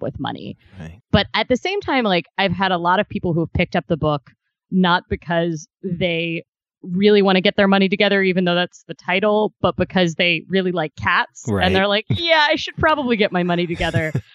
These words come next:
Speaker 1: And that is, like, the number one thing that I want from the book is that you're like, "Yeah, I really like cats and shiny things, so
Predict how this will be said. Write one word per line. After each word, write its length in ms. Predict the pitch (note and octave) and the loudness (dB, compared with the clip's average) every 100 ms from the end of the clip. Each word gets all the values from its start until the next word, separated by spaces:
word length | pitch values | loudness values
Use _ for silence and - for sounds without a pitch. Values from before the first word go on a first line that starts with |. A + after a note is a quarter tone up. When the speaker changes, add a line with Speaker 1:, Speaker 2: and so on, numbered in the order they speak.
| _ _ | _ _
Speaker 1:
And 200 | C4 B3+ B3 | 0 0 -2
that 240 | A3+ C4+ | 0 0
is, 160 | D4+ A#3+ | 0 -4
like, 160 | B3 G#3 G#3 | -6 -8 -8
the 100 | F#3 | -4
number 360 | G#3+ G#3+ A3 A3 | 0 0 0 0
one 220 | G3+ G3 | 0 -2
thing 220 | - G3 | -4 -4
that 100 | F#3+ | -2
I 80 | F3 | -2
want 240 | E3+ E3+ - | 0 -2 -4
from 140 | F3+ | -6
the 80 | E3 | -4
book 220 | D3+ D3+ B2+ | -4 -4 -6
is 200 | - D3 | -8 -2
that 180 | D#3+ F3 | -4 -2
you're 160 | F3 | -4
like, 200 | E3+ F3 | -2 -4
"Yeah, 240 | F4 A4+ A4 | 0 2 2
I 60 | |
really 200 | D#4 F4+ | 0 -4
like 180 | D#4 A#3 | -4 -4
cats 320 | - C4+ C#4+ | -4 -6 -4
and 160 | A3 F#3 | -6 -6
shiny 360 | - - A#3 F#3 | -4 -4 -2 -2
things, 340 | F3 D#3 D#3+ | -2 -4 -2
so 240 | G3+ F3 | 0 0